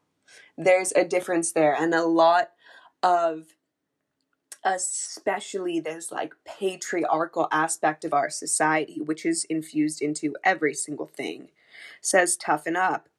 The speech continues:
suck it up, don't show them your weaknesses." And what's wild to me is that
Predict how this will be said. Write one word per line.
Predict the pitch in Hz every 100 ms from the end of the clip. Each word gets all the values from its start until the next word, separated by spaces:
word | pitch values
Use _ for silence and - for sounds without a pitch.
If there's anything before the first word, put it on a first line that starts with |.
| _
suck | - - - -
it | 160
up, | 170 156 - _ _ _ - 208
don't | 175 160
show | - 160 160
them | 170 175
your | 175
weaknesses." | 165 165 - 156 151 160 135 - - - - _ _ _ _ _ _ _ _ _ _ _ _ _ _ - - - _
And | 180 175 165 156 151 - - _ -
what's | 180 180 190 180
wild | 175 165 151 160 185 180 165
to | -
me | 170 156 147
is | 139 156 170
that | 156 151 -